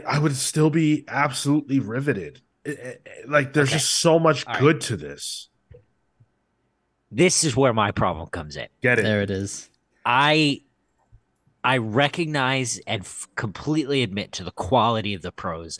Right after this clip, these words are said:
Speaker 2: and then the way that the narrative in the comics takes hold.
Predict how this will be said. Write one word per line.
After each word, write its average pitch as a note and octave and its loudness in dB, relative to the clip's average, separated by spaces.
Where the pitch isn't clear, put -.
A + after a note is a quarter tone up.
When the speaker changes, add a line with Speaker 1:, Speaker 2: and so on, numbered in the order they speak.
Speaker 2:
and F#2+ -8
then G2 -10
the F#2 -6
way G#2+ -2
that F#2 -6
the F2 -16
narrative G2 -4
in F2 -12
the D#2 -16
comics - -4
takes - -8
hold. A2+ 2